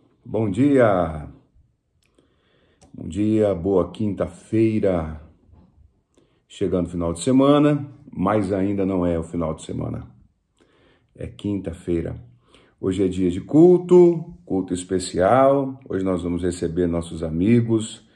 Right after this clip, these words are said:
lá da Reconciliar, nosso amigo Robson Silva, com os irmãos do Ministério de Louvor da Reconciliar. Vai ser um culto abençoadíssimo para a glória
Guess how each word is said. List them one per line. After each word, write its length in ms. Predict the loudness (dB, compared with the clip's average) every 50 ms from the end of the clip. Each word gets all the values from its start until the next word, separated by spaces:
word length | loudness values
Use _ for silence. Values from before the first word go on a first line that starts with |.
| _ _ _ _ _ _ _ -6
lá 140 | 0 0 2
da 120 | 2 2 0
Reconciliar, 1400 | 0 0 -2 -2 -2 -4 -4 -4 -6 -6 -6 -6 -4 0 2 4 4 6 4 4 4 2 0 -6 -10 -16 _ _ _ _ _ _ _ _ _ _ _ -16 -14
nosso 180 | -12 -6 -6
amigo 720 | -6 -4 -4 -2 -2 -2 -2 -2 -2 -4 -4 -4 -6 -10 -12 -16 -20 -20 -20 -20 _ _
Robson 520 | _ -2 0 0 0 0 -6 -10 -10 -10 -10
Silva, 880 | -12 -14 -8 -2 0 2 2 2 2 2 2 2 2 2 0 -4 -12 -20 _ _ _ _ _ _ _ _ _ _ -10
com 140 | -6 -4 -4
os 140 | -2 -4 -4
irmãos 440 | -6 -4 -4 -2 -2 -2 -4 -6
do 140 | -8 -8 -6
Ministério 540 | -4 -4 -4 -4 -6 -6 -4 -2 -2 -2 -2
de 80 | -4 -6
Louvor 420 | -6 -6 -6 -2 0 0 0 0
da 60 | 0
Reconciliar. 680 | -2 -4 -4 -4 -6 -8 -8 -8 -8 -2 0 0 2 2
Vai 120 | 0 -4
ser 120 | -6 -6 -6
um 120 | -6 -6
culto 340 | -6 -6 -8 -6 -2 0 2
abençoadíssimo 1300 | 2 2 2 0 -2 -2 -4 -6 -4 -4 -2 -2 -2 -4 -4 -4 -4 -6 -6 -6 -6 -4 -4 -6 -8 -12 -20 _ _ _ _ _ _ _ _ _ _ _
para 200 | 2 2 2 2
a 40 | 0
glória 640 | -2 -2 0 2 2 2 2 0 -2 -4 -6